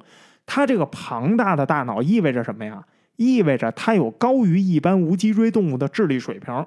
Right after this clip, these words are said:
和非常复杂的神经系统。我们先说它的神经系统，因为章鱼最精彩的部分就是它这神经系统。章鱼的形态是什么呀？一个头加八个爪儿，所以它的神经系统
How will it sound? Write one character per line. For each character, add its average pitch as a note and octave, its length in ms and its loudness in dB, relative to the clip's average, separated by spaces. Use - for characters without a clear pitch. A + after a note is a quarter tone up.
和 D#3+ 160 -2
非 B3 320 -2
常 F3+ 200 0
复 B2+ 240 -8
杂 C3 220 -6
的 E3 80 0
神 D#3+ 260 2
经 A#3+ 160 2
系 B2+ 200 -2
统。 - 160 -12
我 B2+ 80 -2
们 C3+ 100 -4
先 C4+ 320 2
说 G3 160 4
它 F#3 140 2
的 C#3 100 0
神 D3+ 240 2
经 G#3+ 160 2
系 C#3+ 140 -4
统， - 260 -14
因 F#3 160 2
为 G3 100 4
章 A3+ 240 0
鱼 G3+ 180 2
最 A3+ 300 0
精 F#3 220 2
彩 C#3 180 0
的 B2+ 80 -4
部 C#3 160 -4
分 A2+ 260 -8
就 D#3 160 0
是 B2 80 0
它 D3 140 0
这 C#3+ 140 0
神 C#3+ 240 -2
经 E3 180 2
系 D#3 160 -4
统。 - 160 -16
章 C4+ 300 0
鱼 F3 180 4
的 G#3+ 100 4
形 C#3+ 300 -2
态 E3+ 160 2
是 B2 100 0
什 A2+ 140 -4
么 A2 80 -8
呀？ A2 180 -8
一 G3 200 0
个 A3 100 2
头 D#3+ 320 0
加 F3 220 -2
八 F#3 220 0
个 D#3 80 0
爪 B2+ 100 -6
儿， A#2 240 -6
所 A3+ 280 2
以 F#3+ 200 0
它 B3 400 -2
的 D3+ 120 0
神 C#3 200 -2
经 F3 200 2
系 C3 180 -2
统 - 320 -12